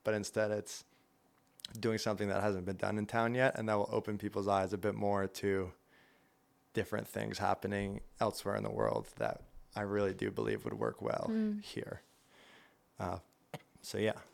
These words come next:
Speaker 1: that's a, a bit of a twofold goal for,
Speaker 2: Yeah.
Speaker 1: for both. The thing about Montreal that I'm, I wouldn't say I'm just starting to figure out, but I'm definitely new to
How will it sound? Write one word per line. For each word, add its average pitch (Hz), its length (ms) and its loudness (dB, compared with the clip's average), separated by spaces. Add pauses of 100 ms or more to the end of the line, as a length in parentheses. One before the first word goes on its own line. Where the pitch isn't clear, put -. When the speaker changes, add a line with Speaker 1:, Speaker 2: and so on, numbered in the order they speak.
Speaker 1:
that's 101 220 0
a, 107 100 -4 (160)
a 117 100 0
bit 104 140 2
of 101 80 -2
a 101 40 -2
twofold - 520 -4
goal - 280 -2
for, - 240 -4
Speaker 2:
Yeah. 226 500 0 (680)
Speaker 1:
for - 120 -6
both. - 440 -4 (460)
The 117 100 -4
thing 139 180 0
about 143 220 10
Montreal 127 480 6
that 107 320 2 (440)
I'm, 104 540 2 (460)
I - 1000 -14
wouldn't 147 160 -4
say 165 200 4
I'm 131 120 4
just 120 180 -2
starting 104 320 6
to 95 60 0
figure 104 320 0
out, 110 160 2
but 107 80 0
I'm 104 100 0
definitely 107 360 0
new 101 200 0
to 117 480 0